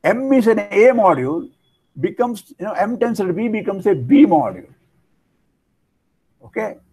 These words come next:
So it's a left adjoint, this ma-, this morphism is a left adjoint to S,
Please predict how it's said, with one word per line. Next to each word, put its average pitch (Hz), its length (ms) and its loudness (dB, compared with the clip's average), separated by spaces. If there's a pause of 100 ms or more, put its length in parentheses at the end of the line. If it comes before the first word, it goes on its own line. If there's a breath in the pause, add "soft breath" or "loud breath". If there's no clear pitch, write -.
(440)
So - 100 -18
it's - 140 -8
a 175 60 0
left 175 380 0
adjoint, 151 680 -2
this 180 360 -14
ma-, 156 280 -4
this 180 340 -2
morphism 143 760 -4
is - 100 -18
a 139 60 -10
left 160 260 -8
adjoint 135 500 -6
to - 140 -20
S, 135 440 -2